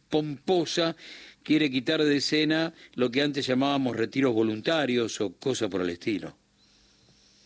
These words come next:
Y además se estima que en el paquete van a venir las primeras privatizaciones.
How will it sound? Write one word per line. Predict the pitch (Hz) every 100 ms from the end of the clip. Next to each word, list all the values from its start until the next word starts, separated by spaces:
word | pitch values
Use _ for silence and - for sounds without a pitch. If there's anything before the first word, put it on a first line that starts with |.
| - 151
Y |
además | 165 190 175
se | 135
estima | - 131 110
que | 98
en | 101
el | 95
paquete | 104 107 104 120 - - - - - -
van | 117
a | 113
venir | 110 110 120 120
las | 113 104 95 90 82 - - - _
primeras | 123 117 123 120 101
privatizaciones. | - 104 101 90 95 95 - 85 78 73 -